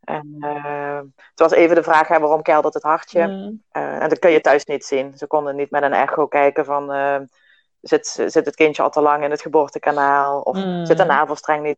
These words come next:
Speaker 1: goed?
Speaker 2: Ja.
Speaker 1: Of, hè? En dat was de reden dat we naar het ziekenhuis moesten, om gewoon, eh, te kunnen checken hoe het, hoe het met babytje was. Ehm, en dat was goed. Ze hadden een echo gemaakt, eh, ze lag ook goed.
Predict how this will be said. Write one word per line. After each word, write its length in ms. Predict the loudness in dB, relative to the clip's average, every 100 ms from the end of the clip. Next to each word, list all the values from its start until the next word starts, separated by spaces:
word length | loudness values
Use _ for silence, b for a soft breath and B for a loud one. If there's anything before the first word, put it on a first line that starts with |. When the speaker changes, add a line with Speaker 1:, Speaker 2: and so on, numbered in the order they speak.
| _
Speaker 1:
goed? 160 | 0 4
Speaker 2:
Ja. 280 | 4 2 0
Speaker 1:
Of, 220 | -2 -2 B B B B
hè? 280 | 2 4 0 _ _
En 420 | 2 2 0 0
dat 140 | 2 4
was 160 | 4
de 80 | 4
reden 260 | 6 6 6
dat 120 | 2
we 60 | 0
naar 100 | -4
het 120 | -2
ziekenhuis 340 | -2 0 0
moesten, 340 | -2 -8 -6 -6
om 100 | -2
gewoon, 460 | 0 0 -2 -12 -18 _ -12
eh, 220 | -10 -10 -14 -16
te 100 | -2
kunnen 680 | 0 0 0 -2 -4 -10 _ _ _ _
checken 320 | 0 0 2 0
hoe 80 |
het, 180 | 0 -2 -8
hoe 100 | -8
het 80 |
met 160 | -6 0
babytje 400 | 2 2 0 0
was. 380 | 2 2 -2 _ b b b b _
Ehm, 360 | -14 -12 -14 -18 -4
en 120 | 0
dat 120 | 2 2
was 180 | -2
goed. 300 | 0 -4 -4 _
Ze 100 | -4 -2
hadden 200 | -2 0
een 60 |
echo 240 | 0 2 2
gemaakt, 460 | 4 4 2 0
eh, 120 | -2 0
ze 120 | 2
lag 200 | 2 2
ook 220 | -2 -2
goed. 380 | -2 -2 -4